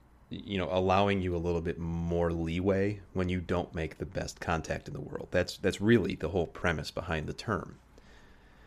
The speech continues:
And so when you get a little bit more, uh, for the lack of a better phrase, meat behind the ball,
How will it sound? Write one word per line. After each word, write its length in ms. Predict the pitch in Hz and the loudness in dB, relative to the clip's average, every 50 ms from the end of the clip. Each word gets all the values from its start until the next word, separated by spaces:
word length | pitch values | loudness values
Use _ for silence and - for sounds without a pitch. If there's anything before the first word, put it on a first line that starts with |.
| - - - - - - - - | -20 -20 -20 -20 -20 -20 -8 -4
And 100 | - 104 | -2 -2
so 140 | 101 - 117 | 4 6 6
when 140 | 107 110 107 | 8 8 4
you 80 | 104 104 | 4 4
get 140 | 123 147 | 4 4
a 40 | 151 | 4
little 180 | 135 131 123 120 | 6 4 4 4
bit 180 | 113 101 95 | 2 0 0
more, 440 | 98 101 98 98 95 95 95 92 87 - - - - - | 0 2 4 4 4 4 4 2 0 -4 -10 -20 -14 -10
uh, 220 | - 101 101 101 98 | -6 -4 -4 -4 -4
for 220 | 95 - - 95 | -2 0 2 2
the 100 | 92 90 | 4 4
lack 220 | 92 92 90 87 78 | 4 2 2 0 -2
of 60 | 85 | -4
a 40 | 82 | -2
better 220 | 80 90 87 87 | 0 2 2 2
phrase, 280 | - - - - 82 82 | 2 0 0 0 -2 -2
meat 360 | 85 87 95 107 - - - | -2 2 2 2 2 2 0
behind 340 | 123 101 113 107 107 113 110 | 0 4 4 4 4 4 6
the 40 | |
ball, 400 | 113 123 117 123 127 131 - 120 | 6 8 8 8 8 6 4 2